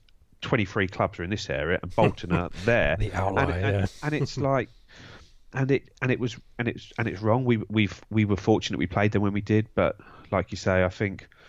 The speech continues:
Speaker 1: we just need to make sure we go up by more than a point, I think, which is, and that, that ends the argument. But I say it wasn't,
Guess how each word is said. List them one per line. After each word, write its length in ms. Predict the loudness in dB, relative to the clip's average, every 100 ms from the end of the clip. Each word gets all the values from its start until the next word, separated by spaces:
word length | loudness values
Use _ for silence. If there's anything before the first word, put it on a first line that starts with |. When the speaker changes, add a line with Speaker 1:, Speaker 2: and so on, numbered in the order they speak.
| -20 -20 -12 -4
Speaker 1:
we 100 | -4
just 180 | -2 -6
need 80 | -2
to 80 |
make 160 | -2 -2
sure 160 | 0 0
we 140 | 0
go 200 | 2 4
up 180 | 2 2
by 100 | -2
more 220 | 0 -4
than 100 | -4
a 40 |
point, 320 | -6 -4 -4 -6
I 40 |
think, 300 | -8 -8 -10 -12 -6
which 220 | -4 -2
is, 220 | -4 -6 -12 -4
and 140 | 0 0
that, 160 | -2
that 180 | -2 0
ends 200 | 0 0
the 100 | 2
argument. 580 | 4 2 0 -4 -4 -2
But 280 | 0 0 0 -10 -20 -20 -20 -20 _
I 60 | -10
say 180 | -2 0
it 200 | 0 -2
wasn't, 320 | -2 -4 -6